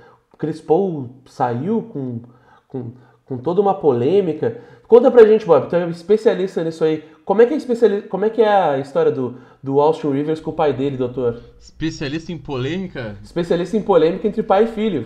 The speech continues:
Speaker 2: Polêmicas familiares, tá bem? Ahn, Austin Rivers, né, como o sobrenome já indica, era filho do Doc Rivers.
Speaker 1: Bã.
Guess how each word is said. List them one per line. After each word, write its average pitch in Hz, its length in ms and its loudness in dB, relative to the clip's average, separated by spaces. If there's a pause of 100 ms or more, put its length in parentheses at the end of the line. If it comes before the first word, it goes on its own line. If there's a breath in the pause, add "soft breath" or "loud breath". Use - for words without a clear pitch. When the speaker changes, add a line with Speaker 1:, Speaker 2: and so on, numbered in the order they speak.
(120)
Speaker 2:
Polêmicas 139 840 0
familiares, 147 840 -4
tá 131 220 -6
bem? 123 220 -8 (460 soft breath)
Ahn, 120 560 -8 (380)
Austin 190 400 -8
Rivers, 165 680 -10 (260)
né, 113 200 -16
como 123 180 -12
o 123 40 -12
sobrenome 135 600 -8
já 135 140 -8
indica, 139 380 -10
era 123 280 -12
filho 190 680 -10
do 113 360 -8
Doc 113 320 -10
Rivers. 123 480 -10
Speaker 1:
Bã. 156 400 0